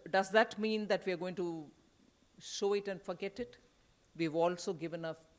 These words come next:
clear glide path for deficit management and bringing it down.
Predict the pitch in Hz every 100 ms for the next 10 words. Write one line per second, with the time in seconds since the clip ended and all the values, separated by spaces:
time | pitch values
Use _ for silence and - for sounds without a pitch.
0 | _ _ _ _ - 208 196 190 151 147
1 | 156 156 - - 147 - - _ _ _
2 | _ _ _ _ - 160 147 151 160 -
3 | 165 - _ _ _ 147 147 151 147 185
4 | 190 175 156 135 151 151 147 131 - 151
5 | 180 208